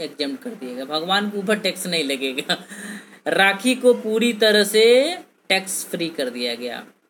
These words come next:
पहले इस पर अठारह percent side एक notification आया था, tax लगेगा, अब इसको राखी exempt हो गया। Sanitary napkin को भी exempt कर दिया गया। कोरपीत का कंपोस्ट को भी अब tax नहीं लगेगा। साल लेवी सेली लीफ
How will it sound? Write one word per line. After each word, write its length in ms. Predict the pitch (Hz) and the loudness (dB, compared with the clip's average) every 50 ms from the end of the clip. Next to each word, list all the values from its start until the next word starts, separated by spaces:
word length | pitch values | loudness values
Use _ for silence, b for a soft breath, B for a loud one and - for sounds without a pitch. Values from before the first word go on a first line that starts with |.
| _ _ _ _ _ _ _ | _ _ _ _ _ _ _
पहले 220 | 151 160 180 190 185 | 0 0 2 2 0
इस 100 | 175 185 | -2 0
पर 120 | - 208 | 0 0
अठारह 320 | 202 190 - 170 170 180 | -2 0 -2 -2 -2 -2
percent 300 | 175 - 180 170 185 175 | -2 -4 -6 -6 -6 -6
side 240 | - 175 165 165 165 | -4 -2 -2 -2 -2
एक 100 | 170 160 | -4 -6
notification 640 | 170 165 156 151 - 160 151 151 160 156 156 160 160 | -6 -8 -10 -10 -10 -10 -8 -6 -6 -4 -4 -4 -2
आया 120 | 160 160 | -2 -2
था, 100 | 156 165 | -2 -2
tax 260 | 160 156 160 156 - 156 | -4 -2 -4 -6 -4 -4
लगेगा, 360 | 151 156 156 160 160 185 202 | -4 -2 -2 -2 -2 -2 -4
अब 280 | 190 165 165 165 165 | -4 -4 -4 -4 -4
इसको 220 | 170 160 - 185 175 | -6 -6 -6 -4 -2
राखी 400 | 170 156 147 151 - 180 180 170 | 0 0 0 -2 -4 -6 -4 -4
exempt 400 | 165 156 151 160 165 170 165 180 | -4 -2 -4 -4 -6 -6 -6 -6
हो 80 | 180 | -6
गया। 260 | 175 185 202 214 220 214 - _ _ _ b b b b b b _ _ _ - | -4 -4 -4 -4 -4 -8 -12 _ _ _ b b b b b b _ _ _ -4
Sanitary 480 | - 214 208 214 214 208 214 233 254 247 | 0 4 4 4 4 2 2 2 2 4
napkin 580 | 240 233 226 220 220 - 220 233 240 226 208 | 4 4 2 2 0 -2 0 2 2 2 2
को 120 | 220 226 220 | 4 4 4
भी 380 | 202 226 220 220 220 220 - - _ _ _ - | 4 4 0 0 0 -2 -4 -8 _ _ _ -4
exempt 380 | 175 175 170 190 202 202 190 190 | -4 -2 0 0 -2 0 0 0
कर 120 | 202 190 | 0 2
दिया 200 | 185 196 202 196 | 2 2 2 2
गया। 220 | 190 208 214 214 214 214 - _ _ _ _ _ _ _ _ _ _ - | 4 4 2 2 2 -2 -8 _ _ _ _ _ _ _ _ _ _ 4
कोरपीत 640 | 202 208 220 220 226 226 - 220 220 220 214 - | 6 8 8 8 6 2 -4 -6 -6 -6 -6 -10
का 320 | - - - 202 190 190 190 190 190 - _ _ _ _ _ _ | -18 -8 -2 2 4 4 4 2 -2 -12 _ _ _ _ _ _
कंपोस्ट 680 | _ _ - 202 196 196 202 190 196 214 220 208 214 - | _ _ -2 0 0 0 0 -2 0 0 0 0 -2 0
को 160 | - 208 196 | 2 2 2
भी 260 | 185 196 196 202 - - - - | 2 0 -6 -6 -8 -10 -10 -6
अब 240 | 175 180 180 180 - | -4 -4 -4 -2 -2
tax 240 | - 185 180 - - | -2 -2 -2 -4 -4
नहीं 160 | 175 170 180 | -4 -2 -2
लगेगा। 560 | 175 180 175 175 190 190 190 208 214 220 226 - - _ _ _ _ _ _ _ _ _ _ _ _ _ _ _ - - - | -2 -2 -2 -2 -2 -2 0 0 -2 -2 -4 -8 -14 _ _ _ _ _ _ _ _ _ _ _ _ _ _ _ -20 -16 -12
साल 320 | - - 196 190 202 208 | -2 0 2 4 4 4
लेवी 380 | 208 202 202 196 190 196 220 214 | 4 4 4 4 2 2 -2 -4
सेली 500 | 208 - - 190 185 190 190 220 220 208 | -2 -2 0 0 0 0 0 -2 -4 -4
लीफ 500 | 180 170 170 196 208 190 - - - | -6 -4 0 0 0 0 0 -4 -12